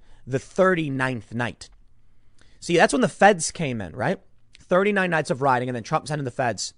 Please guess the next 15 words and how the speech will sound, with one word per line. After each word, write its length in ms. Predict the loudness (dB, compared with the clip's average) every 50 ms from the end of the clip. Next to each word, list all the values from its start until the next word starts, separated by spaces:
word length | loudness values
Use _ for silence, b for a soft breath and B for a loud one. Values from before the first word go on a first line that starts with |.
| b b b b b
And 140 | -8 -6 -2
what 120 | -2 0
happened? 360 | 0 0 0 0 -2 -6 -6 -8 _ _ _ -10
The 80 | -8 -8
state 480 | -6 -4 -2 -2 -2 -2 -4 -8 -18 -20 -20 _
protected 760 | -10 -10 -10 -10 -6 0 2 2 2 2 -4 -8 -8 -8 -8 -14 _ _ _ _ -8
the 60 | -6
extremists. 760 | -6 -6 -6 -6 -6 -6 -6 -6 -8 -10 -12 -10 -8 -10 -10 -10 -14 -20 -20 -20 -20 _ b b b b b b b b
They 400 | b -2 4 4 6 6 6 4
know 640 | 2 4 6 8 10 10 10 8 6 2 -2 -6 -6
that 260 | -6 -6 -6 -6 -2
they 200 | 2 4 6 6
have 300 | 6 4 4 2 0 0
institutional 800 | -2 -4 -2 -2 -2 -4 -6 -8 -4 -2 -2 -2 -2 -2 -4 -4
power 420 | -4 0 4 4 4 4 4 2